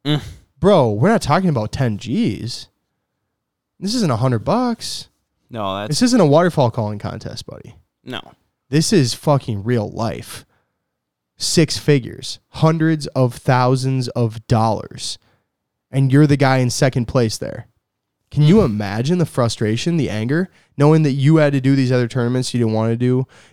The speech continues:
Speaker 2: knowing that your family would have had more money to do what they needed to do with? You could have helped somebody out. You could have, you know, whatever it was that you couldn't get done 'cause you,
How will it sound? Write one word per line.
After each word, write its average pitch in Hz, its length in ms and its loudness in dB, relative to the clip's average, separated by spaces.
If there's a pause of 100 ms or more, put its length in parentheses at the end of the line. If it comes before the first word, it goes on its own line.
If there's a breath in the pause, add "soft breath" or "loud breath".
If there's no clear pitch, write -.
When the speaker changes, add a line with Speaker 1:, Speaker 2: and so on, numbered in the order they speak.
Speaker 2:
knowing 131 280 4
that 123 280 0 (540)
your 139 140 2
family 131 760 0 (840)
would 143 180 2
have 131 140 4
had 120 400 0
more 113 360 2
money 117 600 -2 (840)
to 139 120 2
do 127 280 4
what 123 280 2
they 123 200 0
needed 110 480 -2
to 123 120 -2
do 120 240 2
with? 127 580 0 (360)
You 135 100 -4
could 151 160 2
have 117 100 0
helped 127 340 -2
somebody 127 580 0
out. 110 420 0
You 117 140 -2
could 131 200 0
have, 110 140 0
you 147 80 -2
know, 147 100 2
whatever 147 460 4
it 131 80 4
was 120 400 2
that 127 100 0
you 131 220 0
couldn't 139 300 -2
get 123 200 0
done 135 260 0
'cause 113 220 -4
you, 117 220 -2